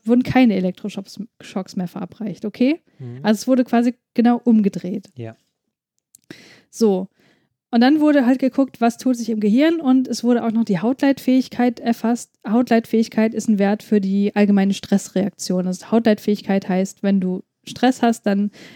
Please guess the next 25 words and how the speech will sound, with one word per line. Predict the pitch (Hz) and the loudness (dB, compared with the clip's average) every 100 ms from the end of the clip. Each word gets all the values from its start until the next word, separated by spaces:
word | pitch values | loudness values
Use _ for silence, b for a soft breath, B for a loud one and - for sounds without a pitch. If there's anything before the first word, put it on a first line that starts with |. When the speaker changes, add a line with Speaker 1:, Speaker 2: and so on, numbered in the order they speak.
| B _ - | B _ -2
Speaker 1:
äh, | 208 196 196 | 0 2 0
sondert | 208 214 220 202 | 2 4 4 2
dein | 202 196 | 0 -2
Körper | 196 185 185 190 - _ | -2 -2 -4 -6 -8 _
Schweiß | - - 233 262 262 | -8 0 4 2 2
aus, | 233 247 254 - _ _ _ | 0 0 -2 -8 _ _ _
ganz, | - 220 226 - - | -4 -2 -2 -4 -4
äh, | 226 | -4
platt | 226 233 - | 0 -2 -2
gesagt, | 220 208 208 - | -2 -2 -4 -2
und | 220 202 | -2 0
der | 202 | 0
ist | 208 - | 0 -2
halt | 190 - _ | -2 -4 _
messbar. | 220 233 247 - 233 240 | 4 4 2 -2 0 0
Das | 233 208 | 0 2
muss | 226 233 | 4 4
jetzt, | 214 - - 233 226 _ - | 2 -2 -14 -14 -14 _ -14
also | - 202 208 | -10 -8 -6
das | 208 - | -6 -6
ist | - 254 | -6 0
halt | 220 214 | 0 0
auch | 214 | -4
schon | - 220 | -6 -8
auf | 196 | -8